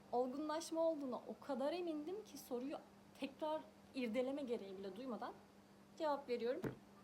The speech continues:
olgunlaşma." dedim. Ee, sonrasında dışarıya çıktım ve arkadaşıma soruyu anlatırken ağzıma bir anda "hazır bulunuşluk" çıktı. Ve o anda yaptığım hatayı fark ettim. Çünkü ilk çıktığımı doğru yaptığımı zannediyordum.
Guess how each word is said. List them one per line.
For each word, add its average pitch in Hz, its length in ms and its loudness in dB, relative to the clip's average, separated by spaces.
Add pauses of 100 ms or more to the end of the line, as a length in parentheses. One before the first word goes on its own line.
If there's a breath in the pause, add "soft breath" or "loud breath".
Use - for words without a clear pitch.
olgunlaşma." 202 560 0
dedim. - 100 -12 (960 loud breath)
Ee, 190 260 -2
sonrasında 277 440 -2
dışarıya 262 300 -4
çıktım 262 300 -8
ve 254 40 0
arkadaşıma 226 460 -4
soruyu 214 280 -6
anlatırken 214 560 -8 (340)
ağzıma 220 400 4
bir 240 60 0
anda 220 220 -2
"hazır 196 240 -4
bulunuşluk" 170 400 -12
çıktı. - 260 -18 (800)
Ve - 60 -4
o 220 80 2
anda 196 280 0
yaptığım 185 320 -6
hatayı 175 320 -10
fark 175 260 -12
ettim. 240 300 -8
Çünkü - 140 -12
ilk 208 200 -12
çıktığımı 240 400 -8
doğru 180 180 -4
yaptığımı 175 340 -10
zannediyordum. 208 520 -14